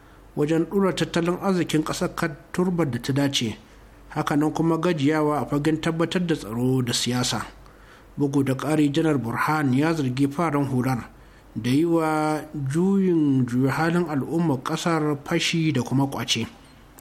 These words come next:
Dalili na biyu da sojojin suka kafa na ƙwace mulki shine cewa sun yi alkawari za su shimfiɗa adalci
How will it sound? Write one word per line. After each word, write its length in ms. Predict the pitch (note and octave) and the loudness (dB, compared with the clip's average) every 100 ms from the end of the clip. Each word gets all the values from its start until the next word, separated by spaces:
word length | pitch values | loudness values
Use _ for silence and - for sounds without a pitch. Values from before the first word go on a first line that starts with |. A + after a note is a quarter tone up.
| - - - - - | -20 -20 -20 -18 -4
Dalili 400 | C3 D#3+ C4+ C#4 | 0 2 2 2
na 140 | B3+ | 0
biyu 200 | A#3+ B3 | 0 2
da 60 | A3+ | 2
sojojin 640 | - G#3+ A3+ A3 A#3 A3 | 2 2 2 2 2 2
suka 280 | G3 - G#3 | 0 -2 -2
kafa 460 | F#3+ G#3 G3 F3 D#3 | -2 -2 0 2 2
na 100 | E3+ | 0
ƙwace 340 | E3+ G#3+ G3+ | 0 -2 0
mulki 360 | F3 F#3+ G3 F3 | 0 0 0 0
shine 300 | - G3 F3 | 2 2 2
cewa 480 | - F#3+ F3+ E3+ E3+ | 0 2 2 2 2
sun 240 | - G3 | 0 0
yi 60 | G3+ | 2
alkawari 480 | F3+ D3 - F#3 D3+ | 0 -4 0 0 2
za 100 | F3 | 0
su 100 | - | -2
shimfiɗa 480 | - F3 - C3 A2+ | 0 0 -2 -6 -4
adalci 580 | C#3 D3+ D3 - G#2+ | 0 0 0 -2 -2